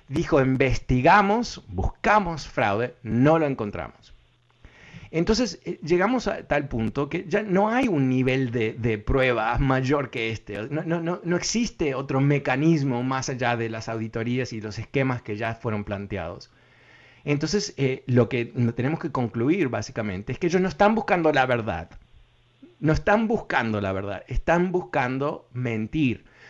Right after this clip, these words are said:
Y esa mentira tiene un beneficio político, ellos piensan, que es, ah, activar a los más fervientes seguidores y crear dudas. Y en esas dudas, yo creo que esto es parte de su plan. Ellos tienen,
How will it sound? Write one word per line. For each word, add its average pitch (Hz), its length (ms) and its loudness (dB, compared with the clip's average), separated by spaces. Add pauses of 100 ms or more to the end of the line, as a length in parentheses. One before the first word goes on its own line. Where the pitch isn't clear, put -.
(440)
Y 143 220 8
esa 185 220 4
mentira 160 540 -2
tiene 139 200 2
un 151 80 2
beneficio 139 580 0
político, 117 440 -2
ellos 165 200 0
piensan, 139 540 -2 (540)
que 127 360 2
es, - 320 -2
ah, 101 220 -2 (100)
activar 135 640 0
a 110 120 -2
los 101 300 -4
más 117 260 0
fervientes 123 540 -2
seguidores 151 760 -6
y 170 460 -2
crear 147 480 0
dudas. 143 600 4
Y 117 140 -2
en 120 80 2
esas 190 320 0
dudas, 156 420 0
yo 170 140 -2
creo 220 120 2
que 185 100 -2
esto 180 160 0
es - 40 0
parte 127 280 0
de 110 100 -2
su 117 160 -6
plan. 156 260 -2 (640)
Ellos 233 260 -2
tienen, 220 320 0